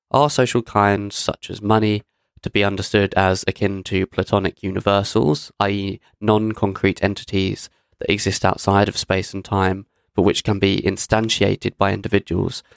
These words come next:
and which account for objective respects of similarity between distinct individuals? Or should we understand social kinds in a more metaphysically lightweight manner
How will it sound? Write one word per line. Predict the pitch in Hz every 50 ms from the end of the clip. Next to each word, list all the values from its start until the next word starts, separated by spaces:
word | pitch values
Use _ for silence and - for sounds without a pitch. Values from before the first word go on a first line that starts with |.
| _ _ _ -
and | 117
which | 107 - -
account | - - - 104 95 - _
for | - -
objective | - - - 101 - - - 101 101
respects | 104 104 - - 95 - - -
of | 104 -
similarity | - - 101 98 95 95 95 98 98 98 - - -
between | - - - - 104 101 101
distinct | - - - - 98 98 - _ - - _
individuals? | - 98 98 98 104 113 113 - 90 80 78 - - - - _ _ _ _ _ _ _ _ _ _ _
Or | - -
should | - - 165 160
we | 160 143
understand | 135 127 131 127 - - 110 107 107 107
social | - 104 104 101 - 107
kinds | - - - 101 98 98 98 -
in | 87 98
a | 101
more | 101 98 98 98
metaphysically | 98 95 - - _ 98 95 - - - - 101
lightweight | 95 101 101 101 - - - - 98 95
manner | - 104 110 113 107 107 104